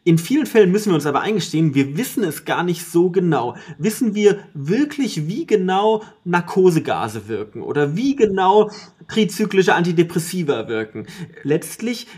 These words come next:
kann man ganz provokativ auch sagen, in einer evidenzbasierten Medizin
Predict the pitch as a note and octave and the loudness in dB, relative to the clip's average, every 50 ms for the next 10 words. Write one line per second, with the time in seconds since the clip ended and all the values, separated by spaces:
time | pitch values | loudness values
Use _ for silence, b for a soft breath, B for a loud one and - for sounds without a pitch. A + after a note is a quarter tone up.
0 | B _ - D#3+ D#3 D3+ C#3+ C#3 C3 C#3+ D3 D#3+ - - - D#3+ D3 D3 C#3+ C3+ | B _ -2 0 0 2 0 0 0 -2 -4 -4 -4 -2 -2 0 0 0 -2 -6
1 | B2+ - - - B3+ - - - C3 B2 - - B2 A2+ A2 A2 A#2 B2 A#2+ C3+ | -8 -8 -8 -8 -8 -8 -6 -6 -6 -6 -6 -6 -4 -4 -4 -4 -6 -8 -8 -6
2 | B2 A2 C#3+ C#3+ - - D3 B2+ C3 C#3+ D#3 F#3+ G#3 - - D3+ C#3+ C3+ D3 E3+ | -4 -2 -2 -2 0 0 -2 -2 0 0 0 -2 -2 -4 -2 -2 -2 0 2 2
3 | F3+ F3+ E3+ D#3 C#3+ C#3 C#3 C#3 C#3 C3+ - - - D#3 D#3+ E3 D#3+ | 2 2 0 0 0 0 0 -2 -4 -8 -10 -8 -2 2 2 2 2